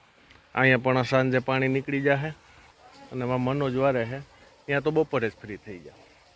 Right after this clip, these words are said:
પછી આઠ નવ દિવસ પછી દસ દિવસે ચાલુ કરતા હોઈએ છીએ. આપણે થોડુંક વહેલું કરવું પડે, નોખ નોખું બધે હાલતું એટલા માટે.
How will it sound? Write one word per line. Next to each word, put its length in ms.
પછી 680
આઠ 300
નવ 240
દિવસ 300
પછી 340
દસ 260
દિવસે 280
ચાલુ 300
કરતા 340
હોઈએ 280
છીએ. 180
આપણે 220
થોડુંક 260
વહેલું 300
કરવું 280
પડે, 180
નોખ 240
નોખું 260
બધે 240
હાલતું 420
એટલા 200
માટે. 280